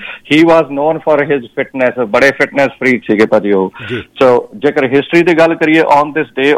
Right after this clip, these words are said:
Speaker 1: on May twenty-second, ਉੱਨੀ ਸੌ ਤ੍ਰੇਹਠ ਦੇ ਵਿੱਚ ਯੂਰਪੀਅਨ ਕੱਪ ਫਾਈਨਲ ਦੇ ਵਿੱਚ ਏ ਸੀ ਮਿਲਾਨ ਨੇ ਬੈਨਫਿਕਾ ਕਲੱਬ ਨੂੰ ਦੋ ਇੱਕ ਦੇ ਨਾਲ ਹਰਾਇਆ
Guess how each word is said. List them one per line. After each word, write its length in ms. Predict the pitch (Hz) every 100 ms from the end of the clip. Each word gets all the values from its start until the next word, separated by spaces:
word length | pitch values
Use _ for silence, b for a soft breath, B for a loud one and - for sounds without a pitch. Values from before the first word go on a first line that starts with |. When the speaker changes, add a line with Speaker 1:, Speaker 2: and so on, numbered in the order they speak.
| 143
Speaker 1:
on 180 | 127 123
May 100 | 147 143
twenty-second, 640 | 147 135 139 123 156 151 -
ਉੱਨੀ 280 | 151 147 180 175
ਸੌ 60 |
ਤ੍ਰੇਹਠ 360 | - 139 151 160
ਦੇ 80 | 151
ਵਿੱਚ 220 | 127 -
ਯੂਰਪੀਅਨ 640 | 139 117 117 127 - 151 147
ਕੱਪ 220 | 143 139
ਫਾਈਨਲ 400 | - 123 120 123
ਦੇ 80 | 135
ਵਿੱਚ 180 | 143
ਏ 260 | 151 - 139 139
ਸੀ 80 | 160
ਮਿਲਾਨ 440 | 143 123 127 131
ਨੇ 140 | 139
ਬੈਨਫਿਕਾ 720 | 120 - 127 156 - 135 143 135
ਕਲੱਬ 320 | 123 120 110
ਨੂੰ 180 | 131 107
ਦੋ 240 | 117 139
ਇੱਕ 140 | 143
ਦੇ 120 | 135 131
ਨਾਲ 200 | 131 120
ਹਰਾਇਆ 320 | 110 107